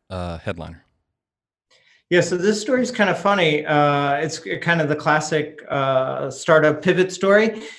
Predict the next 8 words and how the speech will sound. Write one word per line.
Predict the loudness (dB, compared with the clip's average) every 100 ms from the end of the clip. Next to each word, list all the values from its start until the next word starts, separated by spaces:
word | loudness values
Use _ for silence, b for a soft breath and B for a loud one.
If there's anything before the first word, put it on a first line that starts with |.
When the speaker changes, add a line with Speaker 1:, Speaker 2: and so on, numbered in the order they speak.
| B
Speaker 2:
So | -8 2 6 8 6 6 2 -2 B B B -8
we | -2 0 2 0
had | 2 4 4 2 0 0
a, | 2 2 2
a |
mobile | 4 6 4 4
app. | 4 4 2
Our, | 0 0 -2